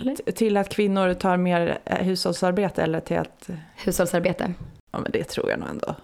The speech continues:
Speaker 2: Det tror jag det, det säger väl andra rapporter också, att kvinnor fortfarande gör mer hushållsarbete. Det kanske är du som lever i ett synnerligen jämställt
Speaker 1: <laughs> Ja, det kanske
Speaker 2: äktenskap.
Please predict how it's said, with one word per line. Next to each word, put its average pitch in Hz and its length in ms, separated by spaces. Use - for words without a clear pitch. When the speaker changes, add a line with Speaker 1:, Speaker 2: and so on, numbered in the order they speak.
Speaker 2:
Det 170 120
tror 170 180
jag - 280
det, 185 280
det 185 80
säger 180 200
väl 156 120
andra 147 280
rapporter - 400
också, - 220
att - 80
kvinnor 170 240
fortfarande - 380
gör - 160
mer - 180
hushållsarbete. 180 840
Det - 100
kanske - 240
är - 20
du 196 160
som 202 200
lever 170 280
i - 60
ett - 140
synnerligen 175 640
jämställt 175 560
Speaker 1:
<laughs> 208 140
Ja, 254 100
det 269 120
kanske - 160
Speaker 2:
äktenskap. 180 540